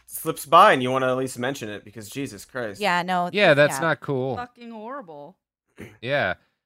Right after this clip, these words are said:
Speaker 2: People are always, like, tweeting or saying, you know, like, "This wouldn't happen if women were in power."
Speaker 4: Right, which
Speaker 2: Uh,
Speaker 4: is
Speaker 2: we have a fucked up system that enables this kind of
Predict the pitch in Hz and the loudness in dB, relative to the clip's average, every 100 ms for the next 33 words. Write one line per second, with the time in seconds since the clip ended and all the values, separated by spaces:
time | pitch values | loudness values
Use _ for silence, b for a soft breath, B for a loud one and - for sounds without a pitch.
0 | _ 359 302 294 277 247 247 214 214 202 | _ 0 6 8 10 10 6 0 0 0
1 | - - 277 240 254 240 240 226 196 208 | -10 -8 -6 -6 -8 -10 -6 -2 -2 -2
2 | - 226 220 214 208 196 190 185 269 262 | 2 2 2 -4 -2 0 0 -2 -6 -6
3 | 277 269 247 254 294 - 247 190 254 277 | -4 -4 -2 0 0 0 -4 -4 -2 0
4 | 247 202 190 165 165 - 120 120 82 170 | -2 -2 -4 -4 -8 -8 -8 -6 -8 -12
5 | _ _ 202 220 190 185 196 190 190 - | _ _ -10 -10 -10 -16 -8 -4 -2 -4
6 | 240 226 320 349 311 294 269 - 277 262 | -10 -6 -2 2 6 6 4 2 2 2
7 | - 233 - - 262 240 - 220 196 208 | 2 0 0 -4 -4 -4 -4 -4 0 -2
8 | 196 208 226 208 180 175 202 - 220 214 | -2 -2 -2 -2 -6 -8 -10 -12 -10 -8
9 | 196 190 | -6 -6